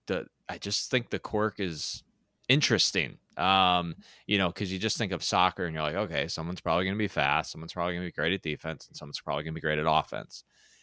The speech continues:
And then just the idea of him thinking that far in advance, like, when he stopped that pass when he got there before Nagi did, I was like,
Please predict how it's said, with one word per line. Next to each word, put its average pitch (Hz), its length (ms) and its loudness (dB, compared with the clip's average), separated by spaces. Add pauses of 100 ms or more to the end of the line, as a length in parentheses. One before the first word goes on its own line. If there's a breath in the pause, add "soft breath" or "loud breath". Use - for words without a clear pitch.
(160 soft breath)
And 92 200 -2
then 90 200 2
just 85 220 -4
the 92 140 2
idea 92 540 4
of 82 100 -4
him 90 440 -2 (520)
thinking 110 500 2
that 92 240 4
far 95 200 6
in 92 60 4
advance, 90 480 4
like, 110 160 4
when 110 120 2
he 104 140 -2
stopped - 540 6
that 95 260 6
pass 82 480 0
when 92 120 -2
he 85 60 -4
got 80 300 4
there 87 180 0
before 82 340 -4
Nagi 78 460 -2
did, 80 420 0 (280)
I 92 100 2
was 85 140 -2
like, 120 160 -4